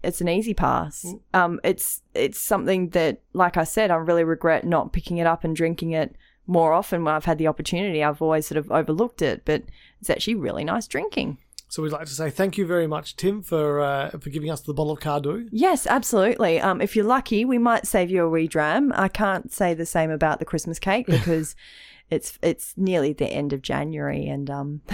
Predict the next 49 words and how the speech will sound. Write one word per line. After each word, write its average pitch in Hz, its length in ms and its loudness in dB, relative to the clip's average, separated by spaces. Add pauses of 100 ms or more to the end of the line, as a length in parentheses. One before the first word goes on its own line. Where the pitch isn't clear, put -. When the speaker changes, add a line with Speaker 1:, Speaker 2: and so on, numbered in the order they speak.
(400)
Speaker 1:
<laughs> - 500 -20
you 254 80 6
know, 180 300 4
these 247 220 2
things 202 240 2
have 190 80 2
got 139 160 4
to - 80 -2
come 185 220 2
to 214 140 0
an 190 100 2
end. 214 360 0 (400)
I 180 80 0
might 208 420 2
make 214 200 4
another 214 240 2
one 202 160 2
for 196 180 0
Easter, 214 400 2
so 170 300 2
if 160 120 -2
you 160 120 4
wanna 240 360 2
head 277 200 2
on 247 200 2
over, 233 540 4 (320)
<laughs> 233 140 2 (720)
you - 80 -6
can 175 140 -2
try 190 320 2
it - 80 -6
then. 147 380 0 (220)
Speaker 2:
Man, 160 260 0
Christmas 220 360 -2
stuff, 147 260 -4
though, 135 180 -4
it's, 143 200 -12
it's 165 160 -6
like 156 220 -6
you 160 80 -4
really, 165 560 -2 (420)
the, 160 640 -2
the 156 140 -8
things 175 400 -2
you, 147 160 2
you 151 320 -6
get 151 160 -2
at 151 60 -8
Christmas, - 540 -4